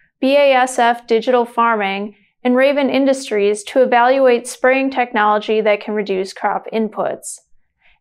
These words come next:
agco also made an equity investment in the precision spraying company Green Eye Technology. Hansotia says the company increased its research and development spending by more than sixty million dollars in twenty twenty-one.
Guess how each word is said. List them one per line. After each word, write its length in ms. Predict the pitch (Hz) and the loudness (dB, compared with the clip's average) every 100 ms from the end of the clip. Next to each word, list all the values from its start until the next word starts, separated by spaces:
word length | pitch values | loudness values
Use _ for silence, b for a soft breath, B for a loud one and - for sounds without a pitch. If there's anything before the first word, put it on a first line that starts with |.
| - | 2
agco 260 | 254 254 | 2 4
also 460 | 262 - 247 277 302 | 2 4 2 2 0
made 200 | 277 247 | 2 2
an 100 | 220 | 0
equity 420 | 240 285 302 269 | 0 0 0 0
investment 600 | 240 214 208 - 220 214 | 0 2 0 -2 -6 -4
in 100 | - | -4
the 60 | 214 | -4
precision 560 | 208 233 247 285 302 294 | -4 -6 -2 0 -2 -4
spraying 380 | - 240 240 | -2 0 0
company 440 | 240 226 220 233 226 | -2 -4 -2 -4 -4
Green 280 | 214 202 208 | -2 -2 -2
Eye 180 | 202 | -4
Technology. 920 | 202 202 202 196 190 190 196 - - - _ _ _ _ _ _ - | -4 -8 -6 -4 -4 -6 -8 -10 -10 -16 _ _ _ _ _ _ -2
Hansotia 640 | 247 240 294 311 285 269 | -2 2 2 4 4 2
says 260 | 269 254 240 | 2 0 2
the 120 | 226 | -2
company 440 | - 262 285 285 | 0 -2 -2 -2
increased 460 | 247 233 240 240 240 | -2 -2 -2 -2 -2
its 220 | 208 - | -4 -2
research 420 | 240 262 302 302 | -4 -2 0 0
and 120 | 302 294 | -2 -2
development 560 | 247 208 208 208 214 | 2 2 2 0 -6
spending 440 | 208 214 202 214 208 | -4 -4 -4 -4 -2
by 160 | 196 | -4
more 220 | 196 202 202 | -2 -4 -4
than 160 | 190 | -6
sixty 400 | 196 262 262 294 | -4 -4 -4 -8
million 400 | 285 254 233 233 | -4 -2 -2 0
dollars 460 | 220 185 196 202 202 | 0 0 -2 -4 -6
in 100 | 190 | -12
twenty 320 | - 190 190 | -10 -8 -10
twenty-one. 640 | 190 190 185 196 - 208 | -10 -12 -10 -10 -10 -14